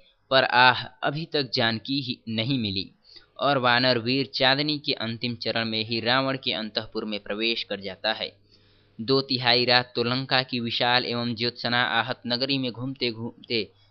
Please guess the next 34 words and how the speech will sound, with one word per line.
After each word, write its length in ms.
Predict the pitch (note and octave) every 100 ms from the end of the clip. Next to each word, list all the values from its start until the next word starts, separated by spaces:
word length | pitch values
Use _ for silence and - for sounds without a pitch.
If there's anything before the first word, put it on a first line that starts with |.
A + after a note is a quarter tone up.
| _
छानते 460 | - C3 B2+ - C3
खोजते 460 | - B2 - - A2+
बीत 240 | A#2 A2
गई। 320 | F#2+ G2 D2 _ _ _ _ _ _ _
अब 360 | C#3 B2 A2 _ _ -
इस 200 | C#3+ C#3
महापुरी 640 | C3+ C3 E3+ D#3+ C#3 C3+
का 180 | C3+ B2
केंद्र 380 | - B2+ B2 A2+
रावण 440 | A2 B2 C#3 C3+ -
के 80 |
प्रसाद 480 | B2 A2+ - A#2 A#2+
का 140 | - A2+
अंतःपुर 640 | - B2+ - A#2+ - A2+
शेष 420 | - - B2 B2
बचा 300 | G2+ G2+ A#2
है 280 | A#2 G2 - _ _ - _ _ _
और 200 | - C3
वानर 460 | B2 B2+ C3 C3 B2
वीर 320 | A2+ C3 B2+
बड़ी 300 | A2 C3 C#3
सावधानी 600 | - A#2 A2 A2+ A2+ B2+
से 200 | - A#2
अंतःपुर 580 | - C#3+ C#3 C3 - A2+
में 160 | A2+
प्रविष्ट 380 | G#2+ A2 A2 -
हो 140 | G#2 G2+
जाता 340 | F#2+ - A2
है। 280 | A2+ F2 - _ - -
इसके 260 | B2 - B2+
बाद 340 | B2+ B2+ B2+
असंख्य 460 | A#2 - C3 B2 B2
दीपों 360 | A2 A2+ A#2+ A#2
के 300 | A#2+ A2+